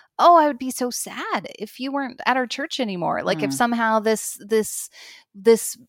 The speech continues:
Speaker 1: disagreement became so-, a reason for you to leave because you have so much to give, you know, and how, how, how much we need to be saying that to each other,
Speaker 2: Yeah,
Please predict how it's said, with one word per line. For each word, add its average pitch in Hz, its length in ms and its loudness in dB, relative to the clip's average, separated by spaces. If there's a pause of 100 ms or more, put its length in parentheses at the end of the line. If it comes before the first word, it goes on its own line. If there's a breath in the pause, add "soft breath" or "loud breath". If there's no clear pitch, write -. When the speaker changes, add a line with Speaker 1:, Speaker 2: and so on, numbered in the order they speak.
(120)
Speaker 1:
disagreement 208 720 -2
became 190 300 -8
so-, - 180 -2 (100)
a 190 140 0
reason 208 300 -4
for 202 80 -10
you 202 120 -4
to 185 80 -4
leave 214 380 -6
because 202 260 -6
you 233 60 -6
have 233 100 -6
so 247 140 -6
much 247 180 -6
to 226 80 -8
give, 226 760 -6
you 214 80 -6
know, 208 180 0
and 208 220 -2
how, 269 580 2 (960 loud breath)
how, 226 160 -6 (260)
how 294 280 -2
much 269 380 0
we 247 100 -2
need 226 160 -2
to 202 80 -8
be 180 100 -6
saying 160 460 -8
that - 220 -10
to - 120 -10
each 156 220 -10
other, - 160 -8
Speaker 2:
Yeah, 127 240 -10